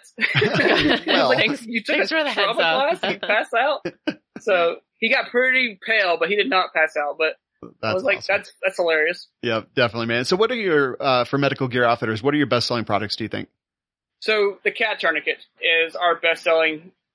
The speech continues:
Speaker 1: product because I talk about it a lot, I post about it a lot, and I'm passionate about teaching about it. So that's our best selling. Uh, probably second is our small kit, uh, which has, like, the five-by-nines, like, it's our boo boo kits.
Speaker 2: Mm-hmm.
Speaker 1: But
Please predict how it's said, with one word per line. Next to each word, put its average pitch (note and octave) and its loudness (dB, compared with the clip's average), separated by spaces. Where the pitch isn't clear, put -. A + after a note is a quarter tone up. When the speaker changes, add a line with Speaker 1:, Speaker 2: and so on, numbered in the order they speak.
Speaker 1:
product D#3 0
because E3+ -2
I D#3 2
talk G3 -2
about G3 0
it F#3 4
a F#3 2
lot, F#3 2
I - -12
post F#3+ 0
about F#3+ 2
it F#3 4
a F3+ 4
lot, F3 2
and D3+ 0
I'm D3+ 2
passionate D#3+ 0
about D3 2
teaching F3 -2
about C#3+ 2
it. - -2
So E3 2
that's F#3+ 2
our G3 4
best E3+ 0
selling. E3+ 2
Uh, D3+ 2
probably F3 2
second D#3+ -2
is D#3+ 2
our D3+ 2
small E3+ 0
kit, G3+ 0
uh, D3 2
which D#3 0
has, D#3 0
like, D3+ -2
the D3+ -8
five-by-nines, D#3 2
like, D#3 -4
it's E3 -8
our E3 2
boo D#3 -2
boo D#3 -4
kits. D3+ -2
Speaker 2:
Mm-hmm. B2+ -2
Speaker 1:
But E3 0